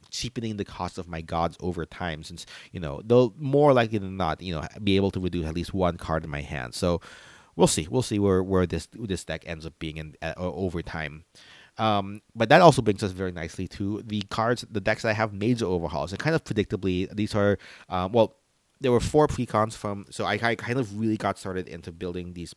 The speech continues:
tribal precon decks, or typal, kindred, whatever you wanna call them now, pre-, um, commander decks around a certain, you know, uh, type of creature, um, uh, around Ixalan, right? And obviously, you know,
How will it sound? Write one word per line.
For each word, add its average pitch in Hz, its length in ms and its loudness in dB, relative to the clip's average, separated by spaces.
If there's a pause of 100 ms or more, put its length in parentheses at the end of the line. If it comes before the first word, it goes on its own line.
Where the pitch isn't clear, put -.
(140)
tribal 90 420 -6
precon 85 420 -10
decks, 82 220 -10
or 92 140 -6
typal, 92 500 -6
kindred, 90 280 -8
whatever 85 180 -4
you 85 80 -2
wanna 82 140 -4
call 80 200 -6
them 85 140 -6
now, 85 280 -6 (460)
pre-, 127 220 -4
um, 92 480 -6
commander 104 420 -6
decks 90 380 -8
around 95 260 -6
a 90 60 -14
certain, 90 420 -12
you 104 80 -14
know, 82 240 -16
uh, 85 160 -10 (160)
type 92 200 -4
of 85 100 -14
creature, 104 500 2 (300)
um, 90 580 0 (840)
uh, 90 280 -6
around 98 240 -6
Ixalan, 76 500 -10
right? 82 240 -8
And 82 160 -12
obviously, 92 460 -10
you 67 100 -16
know, 69 220 -14